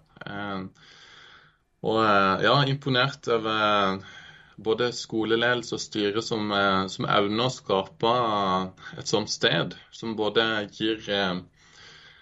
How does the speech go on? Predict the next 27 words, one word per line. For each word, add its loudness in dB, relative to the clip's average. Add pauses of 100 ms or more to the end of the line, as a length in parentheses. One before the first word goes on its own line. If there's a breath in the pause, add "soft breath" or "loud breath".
(300 soft breath)
faglig 4
godt, 2
eh, 2
påfyll, 0
og 2
som -12
er, -4
der 2
det -2
er -10
stor, -4
eh, 0 (120)
stor 4
søknad, 2
og, -2 (500)
og -8
det 2
er -2
mange -2
som, -4
eh, 2
som -6
ønsker 0
å -6
gå 6
der, 4
og 2